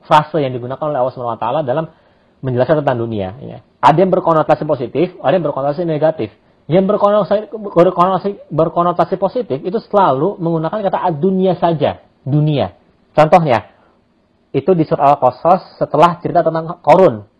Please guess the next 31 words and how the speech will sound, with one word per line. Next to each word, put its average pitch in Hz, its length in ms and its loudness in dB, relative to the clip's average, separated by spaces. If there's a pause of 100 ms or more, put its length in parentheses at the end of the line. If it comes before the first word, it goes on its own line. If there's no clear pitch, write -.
(140)
yang, 151 320 -2
eh, 131 240 -4
menceritakan 147 640 -4
tentang 156 240 -4
kehidupan 131 320 -2
duniawi 131 560 -2 (1040)
yang, 139 320 0 (240)
yang 143 240 0
mana 147 320 2
merupakan 160 400 2
beliau 139 240 2
ini 147 160 -2
adalah 175 160 4
orang 147 160 2
paling 143 160 -4
kaya 143 320 4
karena 139 160 2
memiliki 131 240 -6
banyak 127 240 -4
harta, 117 480 0
ya 110 160 -12
kan. 131 160 -14
Suatu - 240 0
contoh 175 560 2
keteladanan 143 640 0
sukses 151 240 -4
di 131 80 -6
dunia 131 320 0
gitu 104 240 -8
kan 98 160 -14
ya. - 20 -20